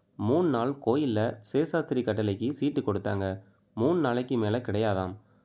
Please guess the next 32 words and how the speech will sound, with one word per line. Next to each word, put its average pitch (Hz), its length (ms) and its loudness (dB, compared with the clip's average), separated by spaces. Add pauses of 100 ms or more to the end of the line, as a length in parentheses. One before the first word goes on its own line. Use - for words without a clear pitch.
(140)
அப்படியே 147 440 0
நிறுத்திட்டாங்க. 104 720 -2 (300)
நாலு 107 380 0
நாளாக 104 600 0 (100)
கால் 131 280 0
வயித்துக்கு 120 340 -2
கூட 110 200 0
கிடைக்கல. 101 580 -2 (360)
மூணு 113 260 -2
பச்சை 104 340 -2
குழந்தைங்க 123 540 0
பட்டினி 127 320 0
கிடக்குது. 95 520 -2 (280)
நேத்திலிருந்து 113 880 0
நானும் 120 540 -2
வீட்டிலையும் 127 480 0
பட்டினிங்க" 104 580 -2
என்று 104 360 -2
மூச்சு 135 420 -2
விடாமல் 104 340 -2
சொல்லி 120 260 -4
தீர்த்தான். 101 480 -4 (160)
"இப்ப 139 320 2
என்ன 147 360 4
என்ன 160 240 4
பண்ண 135 240 0
சொல்ற? 120 380 2 (240)
தறியும் 156 360 4
நூலும் 131 280 4
வாங்கித் 123 260 2
தர 117 160 0
சொல்றியா? 98 640 0